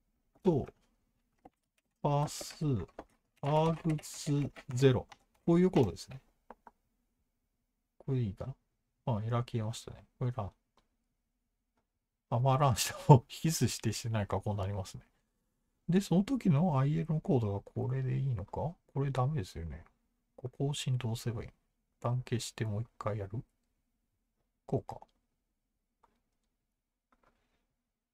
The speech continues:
あ、出ましたね。えっと、最初のノップはね、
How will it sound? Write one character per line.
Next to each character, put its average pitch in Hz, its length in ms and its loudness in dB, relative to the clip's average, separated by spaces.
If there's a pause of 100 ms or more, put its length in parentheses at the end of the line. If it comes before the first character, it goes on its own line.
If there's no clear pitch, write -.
(320)
あ、 - 260 4
出 147 100 4
ま 175 100 2
し - 60 -10
た 82 120 -4
ね。 78 160 -10 (720)
え 151 80 -2
っ - 20 -8
と、 139 320 2
最 302 240 6
初 403 120 6
の 359 80 6
ノ 285 120 4
ッ - 40 -6
プ - 200 2
は 208 100 12
ね、 160 220 2